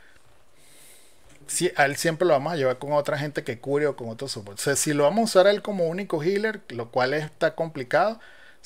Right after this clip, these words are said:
tal vez sí busquemos, eh, las que son las que donde él cura,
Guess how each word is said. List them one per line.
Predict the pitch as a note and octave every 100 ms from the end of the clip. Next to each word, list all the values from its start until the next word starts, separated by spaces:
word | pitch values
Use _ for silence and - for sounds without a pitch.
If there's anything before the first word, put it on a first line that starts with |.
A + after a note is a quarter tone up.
| -
tal | D3+ C3+
vez | D3 D#3
sí | - D#3+
busquemos, | D#3+ E3 - D3 D3 D#3+ E3 D3+ A#2 - -
eh, | B2 A2 A2
las | A#2+
que | - B2
son | B2+ B2+ C3 C#3+
las | C#3 C3+
que | - C3
donde | B2 B2+ C3
él | D3
cura, | - C3 G2+